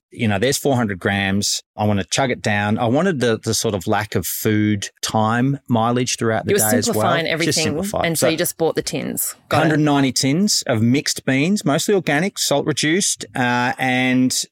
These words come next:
Speaker 1: t-, took off all the labels, and then I would just eat as many beans as, as I liked.
Speaker 2: So you never knew if you're getting kidney or chickpea?
Speaker 1: Nah.
Speaker 2: You just, all right.
Speaker 1: Nah. And everyone says, "Well, why didn't you drink coffee and there a bean?" Well, then not a bean and, and, and many other things. So the caffeine thing was the biggest, the hardest thing of the first four days.
Speaker 2: Yeah.
Speaker 1: The next two weeks were just horrible as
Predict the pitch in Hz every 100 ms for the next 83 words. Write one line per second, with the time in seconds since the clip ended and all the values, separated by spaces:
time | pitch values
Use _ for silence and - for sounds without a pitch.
0 | - - - - 156 160 - 156 135 131
1 | 165 214 226 - 123 120 120 120 120 120
2 | - 139 139 135 139 143 147 147 139 -
3 | - 139 151 156 202 247 262 240 220 190
4 | 185 170 160 151 175 156 156 147 - -
5 | 139 - 127 135 - - 160 151 - -
6 | - 143 151 143 113 104 - - - -
7 | - 151 180 208 175 160 143 147 147 147
8 | 139 127 110 127 110 117 110 113 107 104
9 | 101 101 107 101 87 98 98 104 113 98
10 | 92 90 87 87 82 87 90 90 92 107
11 | 123 107 120 127 127 104 98 98 90 -
12 | 117 110 117 156 175 151 - 123 113 -
13 | 95 101 104 - - 110 110 107 101 110
14 | 98 90 - 104 - 104 104 110 180 214
15 | - 160 160 - 123 135 - 120 110 107
16 | - 101 98 - - 110 110 110 104 101
17 | 101 101 -